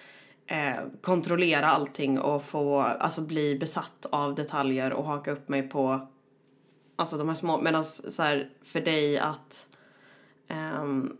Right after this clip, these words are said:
när du mår dåligt så blir det ofta just att så här, du släpper saker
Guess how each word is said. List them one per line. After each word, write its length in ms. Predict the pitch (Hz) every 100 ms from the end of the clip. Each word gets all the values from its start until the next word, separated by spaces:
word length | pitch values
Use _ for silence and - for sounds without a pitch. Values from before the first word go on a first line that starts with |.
| _
när 140 | 170 165
du 140 | 160
mår 340 | 160 151 151
dåligt 580 | 143 151 165 165 143 135
så 120 | -
blir 260 | 151 156 147
det 80 | 165
ofta 240 | 160 -
just 200 | 143 143
att 120 | 139
så 60 | 151
här, 100 | 135
du 100 | 143
släpper 680 | 143 147 - - 131 131 - - -
saker 480 | 175 165 - 107